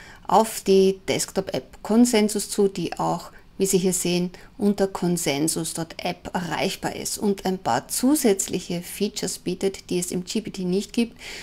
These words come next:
zum Beispiel eine Chatmöglichkeit mit den identifizierten Papers.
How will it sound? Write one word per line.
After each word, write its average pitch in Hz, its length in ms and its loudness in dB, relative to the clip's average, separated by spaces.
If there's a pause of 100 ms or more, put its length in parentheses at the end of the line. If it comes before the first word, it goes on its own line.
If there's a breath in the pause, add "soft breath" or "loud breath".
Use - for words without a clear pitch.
(160 loud breath)
zum 262 160 6
Beispiel 208 360 4
eine 180 240 0
Chatmöglichkeit 180 920 -2
mit 180 360 -2
den 180 160 0
identifizierten 190 920 0
Papers. - 580 -6